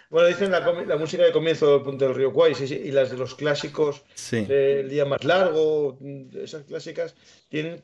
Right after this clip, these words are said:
Speaker 1: una banda sonora inicial, esta de los, la de,
Speaker 2: Mm.
Speaker 1: la, la, la, la de, ¿cómo se dice? La de los trailers, ¿no? No, no, no, la de los,
Speaker 2: Mm.
Speaker 1: ¿cómo se dice el comienzo, hombre?
Speaker 2: Eh,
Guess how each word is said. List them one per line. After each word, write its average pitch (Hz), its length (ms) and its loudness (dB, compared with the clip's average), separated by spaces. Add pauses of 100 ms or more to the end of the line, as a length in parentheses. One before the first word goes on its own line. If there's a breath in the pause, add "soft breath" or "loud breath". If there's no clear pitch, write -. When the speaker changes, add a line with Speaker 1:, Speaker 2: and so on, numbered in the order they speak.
(140)
Speaker 1:
una 160 120 2
banda 160 200 2
sonora 160 240 0
inicial, 160 440 0
esta 131 240 -2
de 131 100 0
los, 123 280 -6 (240)
la 104 160 -14
de, 123 100 -8
Speaker 2:
Mm. 110 80 -4
Speaker 1:
la, - 500 -8
la, 143 60 -8
la, 120 200 -10
la 127 160 -6
de, 127 100 -8
¿cómo 135 180 -6
se 139 120 -14
dice? 139 260 -6 (260 loud breath)
La - 120 2
de 131 180 2
los 131 180 -4
trailers, 156 520 2
¿no? 170 160 4
No, 139 160 0
no, 143 180 -2
no, 127 180 -6
la 139 180 0
de 127 100 0
los, 127 220 0
Speaker 2:
Mm. 98 40 -8
Speaker 1:
¿cómo 160 140 -4
se 196 80 -2
dice 180 160 -4
el 156 60 -8
comienzo, 123 360 -2
hombre? 117 180 -8 (1080 soft breath)
Speaker 2:
Eh, 90 720 -6